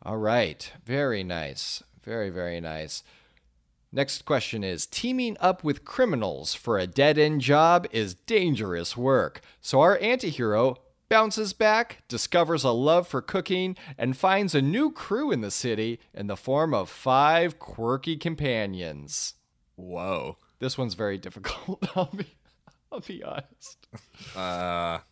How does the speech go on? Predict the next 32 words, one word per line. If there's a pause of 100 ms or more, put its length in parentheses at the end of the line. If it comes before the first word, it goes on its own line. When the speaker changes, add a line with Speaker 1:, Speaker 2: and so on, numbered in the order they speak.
(500)
Speaker 1:
This
is
Speaker 2:
Will
Speaker 1:
Garrett
Speaker 2:
Smith
and
Speaker 1:
Hedlund
Speaker 2:
Weston.
Speaker 1:
level. (1300)
Uh,
you're
closer
than
you
realize. (280)
Speaker 2:
Oh,
really? (100)
Okay. (760)
I'm (160)
just
gonna (100)
throw
out
a
joke. (260)
Uh,
okay. (880)
Speaker 1:
'Cause
Will
Smith
is
in